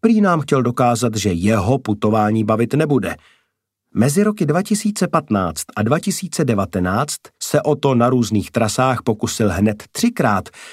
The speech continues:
a na cestu se chystá i po čtvrté. Zdá se, že ve svém dokazování neuspěl. Posledním členem rodiny, který dosud před věžemi katedrály v Santiagu nestanul, je naše osmdesátiletá babička.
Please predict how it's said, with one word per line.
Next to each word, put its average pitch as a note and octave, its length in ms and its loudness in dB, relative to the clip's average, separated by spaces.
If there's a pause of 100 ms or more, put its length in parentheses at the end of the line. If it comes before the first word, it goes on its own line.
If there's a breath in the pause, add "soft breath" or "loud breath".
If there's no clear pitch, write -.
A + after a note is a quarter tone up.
(280 loud breath)
a A2 160 2
na B2 180 2
cestu G#3 380 -2
se G3+ 160 0
chystá D3+ 460 0
i - 140 -6
po G2+ 140 -2
čtvrté. D2+ 680 -6 (680)
Zdá B2 360 0
se, D3+ 220 -4
že D3 140 0
ve B2 120 -2
svém C3 300 -2
dokazování F#2 760 -2
neuspěl. - 760 -8 (880)
Posledním A#2+ 560 2
členem G#2+ 400 2
rodiny, G#2+ 400 0 (280 loud breath)
který A2 300 0
dosud A2 340 -2
před A2+ 240 -2
věžemi A2 380 0
katedrály A2+ 600 -2
v - 60 -8
Santiagu G#2+ 560 -2
nestanul, D3 580 -2 (400 soft breath)
je D3+ 140 2
naše E3+ 340 -2
osmdesátiletá B2 1120 -2
babička. D#2+ 680 -6